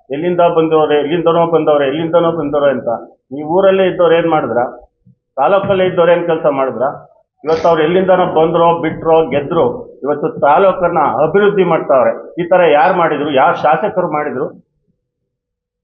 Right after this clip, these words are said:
ನೀವು ಮಾಡಿದ್ರಾ? ನಮ್ಮ ಡಾಕ್ಟರ್ ಶ್ರೀನಿವಾಸ ಮೂರ್ತಿ ಸಾಹೇಬ್ರಿಗೆ ನಾನು ಮಾತನ್ನ ಹೇಳೋದಕ್ಕೆ ಇಷ್ಟಪಡ್ತೀನಿ. ಸಾಹೇಬ್ರೆ, ನೀವು ಹತ್ತು ವರ್ಷ ಇಲ್ಲಿ ಎಮ್ ಎಲ್ ಎ ಆಗಿದ್ರ, ನಾವು ನಿಮ್ ಜೊತೆಲಿದ್ದು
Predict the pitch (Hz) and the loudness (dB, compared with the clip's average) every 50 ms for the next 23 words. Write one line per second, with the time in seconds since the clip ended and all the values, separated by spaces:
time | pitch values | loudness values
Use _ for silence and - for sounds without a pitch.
0 | _ _ - 160 190 214 202 180 165 160 147 127 127 139 180 240 262 - - - | _ _ -6 -4 -2 0 0 0 0 0 0 0 0 2 2 0 -2 -8 -14 -18
1 | - _ _ _ _ - - - - - - - - - 143 147 156 156 151 143 | -20 _ _ _ _ -20 -20 -20 -20 -18 -18 -16 -8 -4 -2 0 0 0 0 2
2 | 190 - - - 202 180 - - 190 185 190 185 175 180 - 185 175 175 175 175 | 0 0 0 0 -2 -2 0 0 0 2 2 2 0 -2 -2 -2 -2 -2 -2 0
3 | 175 175 170 170 165 147 127 117 - - 147 156 170 165 151 151 156 151 151 143 | 0 2 2 2 0 0 -2 -6 -4 0 2 2 2 0 -2 -4 -2 0 2 2
4 | 139 135 123 - - - 139 139 143 143 139 135 147 143 170 160 156 147 139 131 | 2 2 0 -4 -8 -8 -8 -6 -6 -2 -2 -2 -2 -2 -2 -2 -2 -2 -2 -2
5 | - - - - - - _ 123 139 151 151 160 160 - 139 151 - - - 151 | -4 -6 -8 -12 -14 -14 _ -6 -4 -2 -2 -4 -4 -6 -8 -14 -8 -6 -6 -4
6 | - 147 127 - - 131 151 165 165 - _ _ _ _ _ _ _ _ _ _ | -4 -6 -8 -10 -10 -12 -12 -12 -12 -16 _ _ _ _ _ _ _ _ _ _
7 | - - - - _ _ - 143 151 170 185 180 185 190 190 185 180 175 170 170 | -20 -20 -20 -20 _ _ -2 0 2 2 2 4 2 2 2 2 2 2 2 2
8 | 151 - - - 180 175 180 - 185 175 175 - 165 147 139 147 160 175 180 175 | 2 2 2 0 0 0 0 0 -2 -2 0 -2 -2 -2 -2 0 0 0 2 4
9 | 170 165 160 156 151 - 156 160 156 156 156 156 139 131 139 156 165 175 160 147 | 4 2 2 0 -2 0 2 2 4 4 2 2 2 2 2 2 0 -2 -2 -2
10 | 143 147 143 131 139 139 143 175 180 180 170 - - 139 143 151 | -4 -4 -6 -6 -6 -2 0 0 0 2 0 0 0 0 2 2